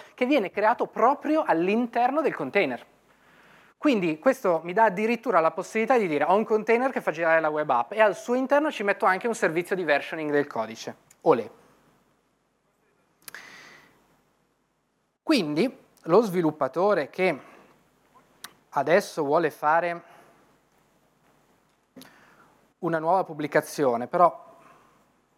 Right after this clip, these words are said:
non la vorrei fare qui, la vorrei fare, metto un attimo in stand-by quello che vi ho appena detto. Lasciamo lì la pubblicazione, perché supponiamo sia in produzione. T C D zero uno punto ezurwebsite punto net è la nostra applicazione di produzione, non la vogliamo toccare,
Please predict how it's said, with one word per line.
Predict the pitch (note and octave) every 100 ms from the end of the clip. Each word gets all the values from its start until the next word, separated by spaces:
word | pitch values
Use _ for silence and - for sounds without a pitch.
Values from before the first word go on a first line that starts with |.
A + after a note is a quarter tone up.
| _ _ _ _ _ _ _ - - _ - _ -
non | D#3
la | D#3+
vorrei | D3+ D3+ B2
fare | - B2
qui, | A#2 A#2+ A#2
la | D3
vorrei | C#3 E3 E3
fare, | - D#3 E3 D#3+ - _ - _ _ _ _
metto | B2+ F3
un |
attimo | F#3 G3 G3+ E3+ D#3 _
in | E3
stand-by | - E3 D#3+ F#3+
quello | F3 D3
che | C#3+
vi |
ho | C#3+
appena | - C3+
detto. | B2 A2 - - - - - - - - _ _ _ _ _ _ _ _ _
Lasciamo | F3+ E3+ A#3+ C4
lì | G3+
la | F3+
pubblicazione, | E3 E3 D#3 D3 - C3+
perché | C3 D#3 -
supponiamo | G#3 G#3+ A3 C4
sia | F#3+
in | D#3
produzione. | D#3+ D#3 D3+ - A#2 A#2
T | - E3
C | - F3
D | G3
zero | C#3 D#3+
uno | F#3+ C#3+
punto | C3 F3+ D#3 D#3+
ezurwebsite | D3+ C#3+ D3 - E3+
punto | E3 E3+ G3
net | E3+ F#3
è | - E3+
la | E3
nostra | D#3 - D#3+
applicazione | D#3 D3 D3 E3+
di | D#3
produzione, | D3+ C#3+ C3+ D3
non | C#3
la | F3
vogliamo | F3+ E3 D#3
toccare, | D#3+ - A#2+ G#2 A2